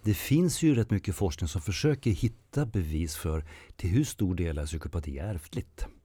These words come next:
Det där är otroligt komplext och man anser sig kunna hitta viss bevisföring för att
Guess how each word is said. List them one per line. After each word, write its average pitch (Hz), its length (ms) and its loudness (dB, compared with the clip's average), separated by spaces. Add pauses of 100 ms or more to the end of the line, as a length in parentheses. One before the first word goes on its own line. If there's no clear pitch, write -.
(800)
Det 76 80 -6
där 92 240 2
är 80 260 -2 (160)
otroligt 82 460 -2
komplext - 480 -6
och 90 60 0
man 92 320 0
anser 101 520 0
sig 95 180 0
kunna 92 280 -2
hitta 87 360 -2
viss 98 360 -2
bevisföring 78 640 -2
för - 100 -8
att - 180 -12